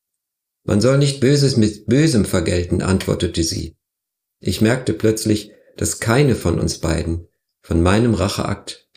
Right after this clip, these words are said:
profitieren konnte. Disziplin ist zukunftsorientiert. Wir lesen in Hebräer zwölf, Vers elf: „Mit strenger Hand erzogen zu werden tut weh und scheint zunächst alles andere als ein Grund zur Freude zu sein.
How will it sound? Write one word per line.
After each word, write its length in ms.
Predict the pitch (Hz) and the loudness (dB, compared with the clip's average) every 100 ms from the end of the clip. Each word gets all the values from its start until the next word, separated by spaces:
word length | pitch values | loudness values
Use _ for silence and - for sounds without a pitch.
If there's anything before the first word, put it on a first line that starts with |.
| _ - | _ -6
profitieren 680 | - - - - 90 76 73 | -4 -2 -4 -2 -2 -2 -6
konnte. 460 | 71 71 80 76 - - _ _ _ _ _ _ _ _ _ _ _ _ _ _ _ | -8 -8 -10 -12 -18 -20 _ _ _ _ _ _ _ _ _ _ _ _ _ _ _
Disziplin 640 | 135 139 - 139 123 143 143 | -2 0 0 0 2 2 2
ist 280 | 123 - | 0 -2
zukunftsorientiert. 1500 | - 165 - 82 - - - 85 82 82 82 92 82 - - - - - - - - - | -2 -2 0 -2 -4 -8 -6 -4 -2 -2 -4 -4 -4 -6 -14 -20 -20 -20 -20 -20 -12 -2
Wir 140 | 107 | 2
lesen 320 | 127 156 160 | 2 2 2
in 160 | - 113 | 2 2
Hebräer 500 | 110 98 123 127 - | 0 0 0 0 -2
zwölf, 520 | - - 101 139 139 | -4 0 0 0 -2
Vers 260 | - 101 - | -2 -2 -2
elf: 540 | 92 92 139 - - - _ _ _ _ - | 0 2 2 0 -10 -18 _ _ _ _ -8
„Mit 140 | 104 | -6
strenger 400 | - 120 139 139 | -4 0 0 2
Hand 240 | 117 147 - | 2 2 0
erzogen 520 | 101 - 123 131 147 | -2 0 2 2 2
zu 200 | 127 110 | 2 2
werden 280 | 113 117 113 | 2 0 -2
tut 300 | 101 92 98 | -2 0 2
weh 300 | 107 135 135 | 2 2 0
und 160 | 101 | -2
scheint 280 | 104 107 110 | 0 0 0
zunächst 600 | - 98 101 101 - - | 0 2 2 -2 -6 -6
alles 320 | 95 123 160 | -2 0 0
andere 400 | - 147 120 90 | 0 2 2 0
als 240 | 90 85 - | -2 -4 -2
ein 160 | 90 | -2
Grund 240 | 92 101 101 | 2 2 2
zur 120 | 92 | -2
Freude 380 | - 98 90 87 | 0 -2 -2 -6
zu 140 | - | -8
sein. 340 | - 87 87 | -6 -4 -6